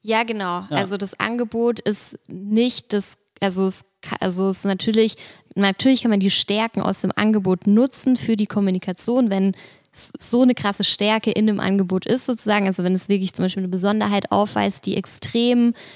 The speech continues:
Speaker 1: die nicht nur ein Hygienefaktor ist, sondern die wirklich auch hervorsticht, also mit der du dich differenzierst auf eine positive Art und wo du weißt, das, ähm, geht in Resonanz oder in Matching Point mit der Zielgruppe, ähm, dann macht das natürlich Sinn, aus dem Produkt heraus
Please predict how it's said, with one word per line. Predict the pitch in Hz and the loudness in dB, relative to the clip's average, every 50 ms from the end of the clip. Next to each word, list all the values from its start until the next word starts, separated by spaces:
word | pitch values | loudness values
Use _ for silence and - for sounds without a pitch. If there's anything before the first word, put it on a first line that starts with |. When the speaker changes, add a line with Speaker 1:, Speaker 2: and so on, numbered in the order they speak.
| - - | -6 0
Speaker 1:
die | - 214 | 4 4
nicht | 226 247 - 254 | 4 4 2 0
nur | 233 214 | -2 -2
ein | 208 | -2
Hygienefaktor | 202 185 - 214 254 285 302 285 - 277 269 262 - 254 - | -2 -2 -2 0 2 2 2 0 -2 -4 -6 -6 -6 -6 -4
ist, | - 226 240 - | -2 -4 -4 -4
sondern | - 202 190 196 | -4 -4 -4 -2
die | 190 196 185 | -2 -2 0
wirklich | 214 226 - 214 196 196 - | -2 -2 0 -2 -4 -2 0
auch | - 180 185 185 - - - - - _ _ - | 0 0 0 0 -2 -6 -20 -20 -20 _ _ 0
hervorsticht, | 208 196 - - 220 214 214 208 - - - 190 185 - - 185 | 0 0 2 4 4 4 4 4 2 0 0 -2 -2 -2 -2 -4
also | 180 - 196 | -2 -2 0
mit | 190 185 185 | -2 0 0
der | 190 190 | 0 0
du | 190 190 | 2 0
dich | 180 190 - | 0 -2 -2
differenzierst | - 196 - - 180 190 190 - - - 240 247 233 - - | -4 -6 -4 -4 -2 -2 -2 -2 0 4 4 4 4 4 0
auf | 208 - | -2 -2
eine | - 190 | -2 -4
positive | - 180 214 220 196 202 190 - 202 190 180 - - | -4 0 0 0 0 0 -2 -2 -2 -2 -2 0 0
Art | - 208 - | 0 0 2
und | 202 196 175 | 2 0 2
wo | 185 | 2
du | 180 190 180 - | 2 0 0 0
weißt, | 190 196 208 202 208 202 - - - - - - - | 0 0 0 0 -2 -2 -6 -10 -20 -20 -20 -14 -8
das, | - 190 - - - - - | -6 -6 -6 -8 -10 -6 -2
ähm, | 190 190 190 190 | 0 2 2 2
geht | 175 - 208 208 - | 2 2 0 0 0
in | - 190 190 | -2 -2 -2
Resonanz | 185 185 190 180 190 190 190 196 208 220 - | 0 0 0 2 2 2 2 4 2 2 2
oder | 214 190 185 - | 0 0 0 2
in | 196 185 185 | 2 2 4
Matching | 185 190 202 - - - - 196 185 185 180 | 4 2 2 0 -2 -2 -2 0 0 0 -2
Point | - - - 185 180 185 190 - | -4 -2 0 0 2 2 0 0
mit | 185 175 - | -2 -2 -2
der | 180 | -6
Zielgruppe, | - - - 247 - - - 254 - - 262 269 294 311 - - - - - - _ - - | -6 -4 -4 -4 -4 -2 -4 -2 0 0 0 2 0 0 -2 -8 -20 -20 -20 -20 _ -2 0
ähm, | 196 196 196 196 196 202 196 190 - | 2 4 4 4 4 4 2 2 2
dann | 202 196 208 208 214 214 208 | 2 2 4 4 4 4 2
macht | 202 196 - | 2 0 -4
das | 190 - | -6 -4
natürlich | 196 185 - 202 185 175 - | -4 -4 -4 -4 -4 -4 -6
Sinn, | - - 220 240 262 262 - | -4 -2 0 2 2 2 0
aus | - - 196 - | 0 -4 -4 -4
dem | 202 185 | -6 -6
Produkt | - - 196 185 233 240 - - | -4 -4 -4 -2 -2 -4 -4 -6
heraus | 233 208 - 196 196 196 190 190 - - | -6 -4 -2 -2 -2 0 -2 -4 -6 -10